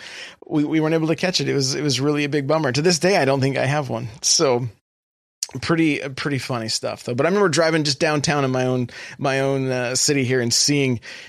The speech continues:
just, like, right around, like, the city hall area and stuff, there's a, there's a bunch of them, a bunch of, uh, Pokestops all together.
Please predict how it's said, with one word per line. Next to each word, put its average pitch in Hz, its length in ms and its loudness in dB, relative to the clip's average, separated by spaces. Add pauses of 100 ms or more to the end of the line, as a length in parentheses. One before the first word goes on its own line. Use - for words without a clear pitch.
(120)
just, 139 280 0
like, 127 320 0
right 208 180 0
around, 196 240 2
like, 185 120 0
the 165 60 0
city 185 260 0
hall 156 280 0
area 165 120 0
and 156 80 -2
stuff, 160 180 -2
there's 127 180 0
a, 117 40 -2
there's 120 380 -2
a 117 80 -2
bunch 185 500 -4
of 139 80 -6
them, 123 200 -2
a 135 80 -2
bunch 180 300 -2
of, 135 180 -4
uh, 117 260 2
Pokestops 147 480 -2
all 160 160 2
together. 131 420 -2